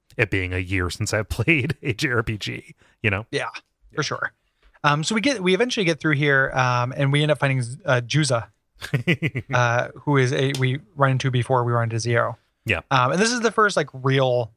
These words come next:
Speaker 2: boss fight in the game.
Speaker 1: Yeah, yeah. So this is, uh, this is one that kind of, like, tested my macros, um, in a lot of ways. Like, I, I leaned on them, you know, before, like, just to, uh, kind of expedite the, uh, the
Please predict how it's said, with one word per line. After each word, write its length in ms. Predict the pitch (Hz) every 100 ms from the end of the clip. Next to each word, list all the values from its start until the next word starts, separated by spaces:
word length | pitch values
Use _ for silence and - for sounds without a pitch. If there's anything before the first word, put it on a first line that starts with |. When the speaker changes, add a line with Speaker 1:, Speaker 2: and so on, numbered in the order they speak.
| -
Speaker 2:
boss 240 | 120 110
fight 120 | 123
in 60 | 117
the 60 | 139
game. 280 | - - - - - -
Speaker 1:
Yeah, 480 | 135 170 113 90 85
yeah. 220 | 95 82 - _ -
So 380 | - 117 110
this 220 | 107 165 240
is, 180 | 151
uh, 180 | 117 107
this 180 | 107 185
is 80 | 208
one 140 | 214
that 60 | 160
kind 140 | -
of, 60 | 117
like, 160 | 107 -
tested 300 | 143 - 117
my 100 | 95
macros, 720 | 90 92 - - 76 - - _ _ _ -
um, 360 | 101 95 92 110
in 100 | 98
a 60 |
lot 120 | 92
of 80 | 90
ways. 240 | 95 87 101
Like, 140 | 101
I, 160 | 107 104 113
I 120 | 107
leaned 300 | 104 123 160
on 100 | 170
them, 380 | 170 165 170 - 156
you 160 | 147
know, 100 | 113
before, 520 | 101 95 156 170 208 _
like, 220 | 110 101 -
just 220 | 101 -
to, 220 | 104 98
uh, 240 | 90 87 82 - - -
kind 160 | 110
of 80 | 104
expedite 540 | 110 - - 117 120 - _ - _
the, 380 | 113 101 107 104
uh, 220 | 95 95
the 340 | 92 95 92